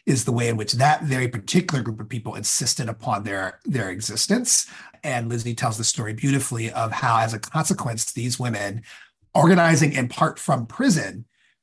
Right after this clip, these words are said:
managed to change the very definition of what aids is.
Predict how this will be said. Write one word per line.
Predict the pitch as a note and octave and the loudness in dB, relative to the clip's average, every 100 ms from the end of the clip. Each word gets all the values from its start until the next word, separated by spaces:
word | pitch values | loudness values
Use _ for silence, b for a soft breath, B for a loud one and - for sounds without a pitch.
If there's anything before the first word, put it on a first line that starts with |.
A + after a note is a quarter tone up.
| _ | _
managed | D3 D3+ D3+ C3+ - | 2 4 2 0 -2
to | C3 | -2
change | - E3 D#3+ D#3+ | -2 2 2 2
the | - C3+ | 2 2
very | C3+ C3 | 4 4
definition | A#2+ A2+ A#2 A2+ A2 - G#2+ | 4 2 2 2 2 2 2
of | G2+ | 0
what | A2 G2 | 0 2
aids | F#2+ E2+ F2 | 0 -2 -4
is. | D#2 - - | -6 -4 -6